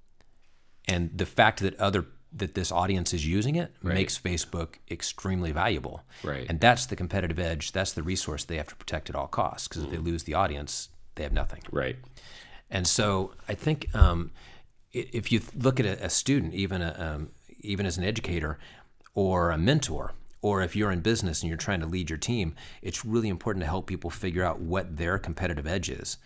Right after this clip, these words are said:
Speaker 1: because the moment they begin to apply that, they'll begin to excel, and their effort will, um,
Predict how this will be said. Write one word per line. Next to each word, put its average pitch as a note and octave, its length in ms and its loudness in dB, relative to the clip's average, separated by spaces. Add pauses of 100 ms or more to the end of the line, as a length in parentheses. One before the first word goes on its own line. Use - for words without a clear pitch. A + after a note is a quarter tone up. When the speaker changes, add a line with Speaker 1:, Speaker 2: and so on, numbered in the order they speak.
(280)
Speaker 1:
because F2+ 360 0 (500)
the F#2 80 0
moment A2+ 380 2
they F#2+ 100 -2
begin F2 240 0
to E2+ 40 -4
apply E2 280 -2
that, G#2 420 -2
they'll F2+ 120 0
begin F2 260 0
to D#2 80 -2
excel, - 540 -2 (520)
and F#2 180 2
their F2 160 2
effort A2 400 0
will, E2+ 540 -2
um, D2 400 -4